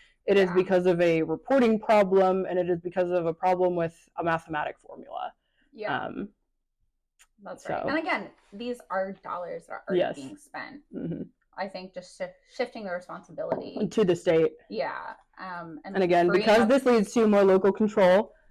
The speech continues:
Speaker 2: it frees
Speaker 1: uh,
Speaker 2: up, it frees up localities to do other,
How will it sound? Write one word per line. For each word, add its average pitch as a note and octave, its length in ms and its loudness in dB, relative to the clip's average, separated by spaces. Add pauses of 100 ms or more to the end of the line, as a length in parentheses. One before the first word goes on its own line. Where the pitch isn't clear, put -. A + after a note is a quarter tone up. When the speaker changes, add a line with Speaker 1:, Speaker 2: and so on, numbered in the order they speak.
(160)
Speaker 2:
it - 40 -20
frees F3 140 2
Speaker 1:
uh, E3+ 260 4
Speaker 2:
up, - 100 -6
it D4 140 -10
frees D#4+ 240 -8
up D4+ 160 -8
localities C4+ 640 -8
to - 60 -20
do C4 160 -10
other, C#4 180 -10